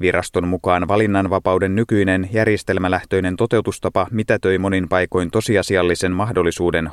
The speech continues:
hoitopaikan valintaan. Satakuntaliitto vaatii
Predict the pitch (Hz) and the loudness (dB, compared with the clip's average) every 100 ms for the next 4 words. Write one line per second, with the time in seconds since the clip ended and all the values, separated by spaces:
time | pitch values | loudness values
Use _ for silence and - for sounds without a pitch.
0 | - 92 - 85 80 78 78 87 87 76 | -2 -2 0 -2 -2 -4 -2 -2 -2 -2
1 | 78 64 - - - _ _ - - - | -2 -2 -4 -16 -20 _ _ -20 -20 -20
2 | - - - - - - _ - 113 135 | -20 -20 -20 -20 -20 -20 _ -4 0 0
3 | 135 131 123 127 - 110 104 - 107 | 0 2 4 2 2 2 2 2 0